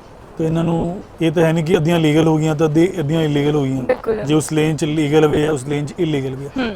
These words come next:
Speaker 1: ਪਰ ਇਹ ਡਿਸਾਈਡ ਖੁਦ ਕਰ ਲੈਂਦੇ ਆ ਅਸੀਂ ਕਿਹਦੇ ਨਾਲ, ਕਿਹਨੂੰ ਕਰਨਾ ਚਾਹੀਦਾ ਤੇ ਕਿਹਨੂੰ ਨਹੀਂ ਕਰਨਾ ਚਾਹੀਦਾ।
Speaker 2: ਜੀ।
Speaker 1: ਇਸ ਕਰਕੇ ਇਹਨਾਂ ਨੂੰ ਇਹ ਡਿਸਾਈਡ ਕਰਨਾ ਛੱਡਣਾ ਚਾਹੀਦਾ। ਇਹਨਾਂ ਨੂੰ ਲੀਗਲ ਔਰ ਇਲੀਗਲ ਸਾਰਾ ਕਲੀਅਰ ਕਰ ਦੇਣਾ ਚਾਹੀਦਾ।
Speaker 2: ਹੂੰ।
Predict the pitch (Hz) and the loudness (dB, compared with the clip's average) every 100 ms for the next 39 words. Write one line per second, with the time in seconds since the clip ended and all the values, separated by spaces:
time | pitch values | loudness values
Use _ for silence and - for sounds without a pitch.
0 | - 185 196 185 185 190 190 185 - 180 | -2 2 4 6 6 4 4 2 2 0
1 | 160 170 175 180 170 180 185 175 180 165 | 2 2 4 4 2 2 2 0 0 -2
2 | 170 180 156 160 160 147 - - - 156 | 0 0 2 2 0 -2 -10 -4 4 6
3 | 175 180 - - - - - 131 180 170 | 8 6 2 -10 -20 -10 -4 0 0 0
4 | 180 165 151 135 135 127 123 - - 226 | 0 0 0 0 -2 -6 -8 -16 -12 -4
5 | 254 - 190 185 202 208 214 220 185 - | -2 4 4 4 2 4 6 6 6 6
6 | 151 175 180 - - - - 180 - - | 6 6 2 -6 -16 -12 -6 -4 -2 -4
7 | - - - 175 - - - - - 175 | -6 -8 -6 -6 -8 -10 -16 -20 -6 -2
8 | 185 180 160 185 190 185 180 175 - - | 2 4 4 6 6 6 4 2 0 -2
9 | - - - - - - - 170 185 175 | -10 -20 -20 -20 -20 -4 4 6 6 6
10 | 190 180 165 156 123 135 143 139 240 254 | 4 6 4 0 -4 -8 -10 -12 -6 -6